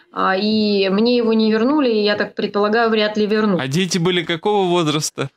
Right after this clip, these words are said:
Speaker 1: А, слава богу, Пашу не хватило, э, мозгов, простите.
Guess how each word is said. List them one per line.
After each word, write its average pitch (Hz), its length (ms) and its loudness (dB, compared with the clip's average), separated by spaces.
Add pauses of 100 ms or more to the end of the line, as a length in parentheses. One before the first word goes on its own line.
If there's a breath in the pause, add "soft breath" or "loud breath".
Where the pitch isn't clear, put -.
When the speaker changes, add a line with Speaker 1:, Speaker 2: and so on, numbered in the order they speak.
(160)
Speaker 1:
А, 220 200 0
слава 285 460 0
богу, 269 300 0
Пашу 269 280 0
не 247 120 2
хватило, 240 920 0
э, - 40 -6
мозгов, 220 540 -2
простите. 240 800 -4